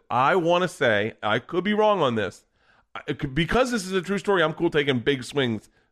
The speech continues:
A true story, I'm cool taking big swings. I wanna say he worked for Bang Bus. So if you can find Ray, big dick, dark skinned dude, I go, "Ray,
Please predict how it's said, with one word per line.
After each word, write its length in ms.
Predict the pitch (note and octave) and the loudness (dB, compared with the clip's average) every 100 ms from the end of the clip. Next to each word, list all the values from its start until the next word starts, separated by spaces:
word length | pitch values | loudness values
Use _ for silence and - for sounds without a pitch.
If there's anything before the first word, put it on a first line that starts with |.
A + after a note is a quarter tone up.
| _ | _
A 100 | C#3 | -2
true 200 | C#3 E3 | 0 -2
story, 200 | D#3 D3+ | 2 2
I'm 140 | B2 C3 | 2 0
cool 160 | D3 | -2
taking 220 | C#3+ B2+ A2+ | -2 0 0
big 160 | A2+ | -2
swings. 340 | G#2 A2+ F2+ - _ _ _ - | -2 -4 -4 -10 _ _ _ -2
I 80 | C3+ | 0
wanna 280 | D3 A#3 C4+ | 2 2 2
say 220 | - F3 | 2 0
he 160 | D#3 | 0
worked 280 | D#3+ D3 C#3+ | 0 0 0
for 80 | C#3 | -4
Bang 340 | G#2+ A2 G#2+ G#2 | -2 -2 -2 -2
Bus. 340 | E2+ - _ _ _ | -6 -10 _ _ _
So 160 | - | -4
if 80 | B2+ | 0
you 140 | F3 | 0
can 220 | A3 A3+ A3+ | 0 -2 -2
find 480 | - G#3 E3+ D#3+ - - | 0 2 2 0 -4 -8
Ray, 600 | A2+ A#2+ D3 A#2 F2 - _ _ _ F#2+ - | -6 0 2 2 0 -6 _ _ _ -12 0
big 320 | D3+ F3 E3 | 2 2 0
dick, 400 | C#3 B2+ A#2+ - - _ G2+ | 0 0 -2 -8 -20 _ -10
dark 280 | F#2 B2+ C3 | 0 0 0
skinned 360 | - C#3+ B2+ A2 | -4 -2 0 2
dude, 300 | A2+ F2+ D#2+ _ _ _ _ _ _ _ _ - | 0 0 -4 _ _ _ _ _ _ _ _ -4
I 80 | B2+ | 0
go, 120 | B2 | 2
"Ray, 420 | A2 A2+ C3+ D#3+ | 2 2 2 -2